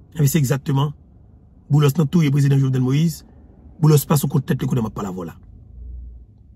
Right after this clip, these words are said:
E li konnen, li pa sou kont tèt li. E m ap garanti ou, nèg sa w ap viv lontan. E m ap di pèp ayisyen pran responsabilite l anvè lajan peyi a ki Boulos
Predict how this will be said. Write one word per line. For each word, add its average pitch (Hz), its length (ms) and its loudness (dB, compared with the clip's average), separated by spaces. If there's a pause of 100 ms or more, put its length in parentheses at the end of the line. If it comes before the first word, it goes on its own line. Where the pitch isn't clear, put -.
(120)
E 156 80 4
li 156 140 4
konnen, 156 360 2 (380)
li - 80 -2
pa 143 120 4
sou 139 100 -4
kont 135 140 -4
tèt 107 240 -6
li. 90 80 -8 (160)
E 135 80 -2
m - 40 2
ap 139 80 0
garanti 131 360 0
ou, 104 160 -6 (500)
nèg 139 160 0
sa 147 140 0
w - 20 -2
ap 120 100 -4
viv 113 200 -6
lontan. 98 240 -10 (1500)
E 160 60 2
m 175 80 6
ap 156 80 6
di 151 100 6
pèp 165 160 4
ayisyen 165 320 0
pran 170 140 2
responsabilite 165 500 4
l 240 140 2 (600)
anvè 180 280 6 (720)
lajan 170 380 2
peyi 180 260 6
a 156 80 -2
ki - 80 0
Boulos 160 300 4